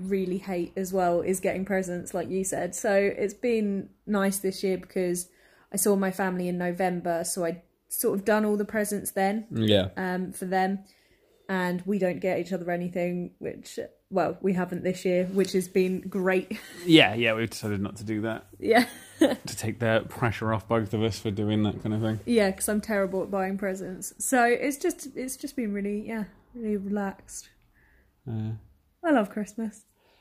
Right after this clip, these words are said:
Speaker 2: Yeah, so it's, it's been a, it's been a nice one. So I, I'm putting down to us, like, you getting back into the reading properly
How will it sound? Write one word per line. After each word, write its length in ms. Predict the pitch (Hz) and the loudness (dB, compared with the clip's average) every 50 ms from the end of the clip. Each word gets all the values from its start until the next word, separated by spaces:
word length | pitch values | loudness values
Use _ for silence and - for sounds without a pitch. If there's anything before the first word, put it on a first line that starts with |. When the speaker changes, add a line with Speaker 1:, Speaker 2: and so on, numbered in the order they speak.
| _ _ | _ _
Speaker 2:
Yeah, 220 | - 285 247 165 127 | 6 8 8 8 8
so 140 | - 143 139 | 6 4 2
it's, 100 | 143 - | 2 2
it's 160 | 151 147 - | 0 0 0
been 200 | - - 156 143 | 0 0 2 4
a, 340 | 143 143 143 139 139 135 131 117 | 6 6 6 6 6 4 4 2
it's 140 | 131 127 - | 0 -2 -2
been 140 | - 135 | 0 0
a 40 | 135 | 2
nice 280 | 135 139 143 147 143 - | 2 2 2 0 0 -2
one. 200 | 101 95 95 95 | 0 0 0 0
So 220 | 95 110 104 104 104 | 0 0 2 2 4
I, 240 | 104 107 110 - - - | 4 4 2 2 0 -2
I'm 140 | 117 117 | -2 -2
putting 240 | 107 - - 107 113 | -2 -2 -2 -2 0
down 260 | 104 113 110 110 110 | 0 2 2 0 0
to 200 | 107 - 110 110 | -2 -2 0 2
us, 300 | 107 104 - - - - | 2 0 0 -4 -6 -2
like, 160 | 113 110 101 98 | 0 0 2 2
you 140 | 113 113 | 2 2
getting 240 | 101 113 104 104 110 | 2 2 0 0 0
back 240 | 98 107 107 - - | 0 0 0 -2 -2
into 160 | 113 104 101 | -4 -2 0
the 80 | 107 101 | 0 2
reading 400 | 98 104 104 104 101 104 104 104 | 4 4 4 4 4 4 2 2
properly 640 | - 117 104 104 - 113 104 101 101 101 101 98 | 2 0 -2 -2 -2 0 2 2 2 2 0 -2